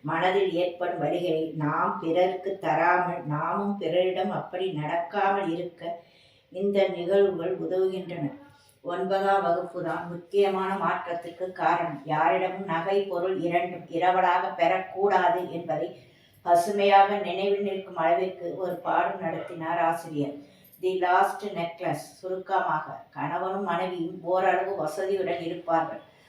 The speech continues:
ஒரு பார்ட்டி வரும். கணவன் ஆடை வாங்கி தருவான். பார்ட்டிக்கு வருவதற்கு அவள் மிகவும் அழகு. கழுத்தில் அணிவதற்கு தன் தோழியிடம் ஒரு நெக்லஸ் வாங்குவாள். அதை அணிந்து பார்ட்டிக்கு செல்ல அது தொலைந்து விடுகிறது.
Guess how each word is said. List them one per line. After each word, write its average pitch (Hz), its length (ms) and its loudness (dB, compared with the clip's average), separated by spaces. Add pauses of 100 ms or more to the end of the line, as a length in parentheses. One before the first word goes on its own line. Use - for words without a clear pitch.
(120)
ஒரு 185 200 4
பார்ட்டி 190 520 4
வரும். 156 380 0
கணவன் 190 380 0
ஆடை 180 360 0
வாங்கி 175 340 -2
தருவான். - 420 -4 (120)
பார்ட்டிக்கு 190 580 0
வருவதற்கு 175 760 0 (1300)
அவள் 170 440 4
மிகவும் 180 420 0
அழகு. 175 500 0
கழுத்தில் 196 500 0
அணிவதற்கு 190 720 2
தன் 185 300 -2
தோழியிடம் 185 520 0
ஒரு 180 200 -2
நெக்லஸ் 190 560 -2
வாங்குவாள். 165 460 4
அதை 165 240 0
அணிந்து 196 480 2
பார்ட்டிக்கு 170 500 2
செல்ல 156 520 -2 (400)
அது 202 280 6
தொலைந்து 202 460 6
விடுகிறது. 165 420 2